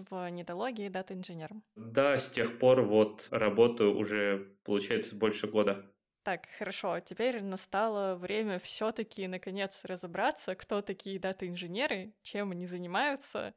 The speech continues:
Speaker 1: И я просто не могу не спросить, есть дата-инженеры, есть дата-аналитики, есть дата-сайентисты.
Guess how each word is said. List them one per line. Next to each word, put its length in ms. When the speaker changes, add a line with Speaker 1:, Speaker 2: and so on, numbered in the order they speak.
Speaker 1:
И 80
я 320
просто 320
не 40
могу 200
не 120
спросить, 800
есть 600
дата-инженеры, 1400
есть 500
дата-аналитики, 1400
есть 440
дата-сайентисты. 1200